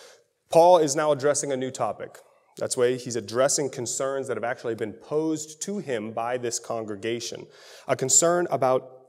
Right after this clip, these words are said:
spiritual persons or things. We have it translated as gifts, because that's in fact how Paul would have us understand anything that is spiritual,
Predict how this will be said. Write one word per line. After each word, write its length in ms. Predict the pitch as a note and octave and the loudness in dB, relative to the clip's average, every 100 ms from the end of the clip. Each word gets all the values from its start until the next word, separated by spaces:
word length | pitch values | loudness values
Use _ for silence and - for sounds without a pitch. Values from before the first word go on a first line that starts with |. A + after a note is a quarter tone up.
| _ _ | _ _
spiritual 920 | - - - F3 F#3 F#3 F3+ F3+ E3 | -4 -2 -2 4 6 6 2 0 -2
persons 640 | D3+ - D3+ - B2 G#2 - | -2 -2 0 0 -2 -4 -6
or 160 | A2 | -6
things. 680 | - - C3 F#2+ F2 F#2 - - _ _ _ _ _ _ _ _ _ _ _ _ _ _ _ _ _ _ _ _ _ | -6 -6 -6 -6 -8 -8 -8 -10 _ _ _ _ _ _ _ _ _ _ _ _ _ _ _ _ _ _ _ _ _
We 140 | B2 C3+ | 0 2
have 100 | C3+ | 2
it 80 | - | 0
translated 540 | D#3 C#3+ C3 C3 A#2 | -4 -2 0 0 0
as 280 | A2 G#2 G#2+ | -2 -4 -4
gifts, 680 | C#3+ C3 A#2+ - - - - _ _ _ _ _ _ _ _ _ _ _ _ _ _ | 0 0 0 -4 -4 -6 -10 _ _ _ _ _ _ _ _ _ _ _ _ _ _
because 220 | - C3 C3+ | -4 0 2
that's 220 | D3 D#3 | 2 0
in 100 | C#3+ | -4
fact 400 | - D#3 D#3 - | 0 0 0 -6
how 180 | D3+ D#3 | -4 -4
Paul 400 | - D3 D3+ D3 | 0 2 2 0
would 120 | C#3 | -2
have 240 | C3 C#3+ | -2 -2
us 160 | C#3 - | 0 -4
understand 600 | D3 D3 D3 - D3+ D3 C#3+ | -4 -2 -2 -2 -2 -4 -4
anything 640 | F3 B3 B3 A#2+ F2 F2 | -4 -4 -4 -6 -4 -4
that 160 | G2 | -4
is 160 | F2+ - | -2 -4
spiritual, 640 | - G2 F2 - - - | -4 -8 -12 -16 -16 -18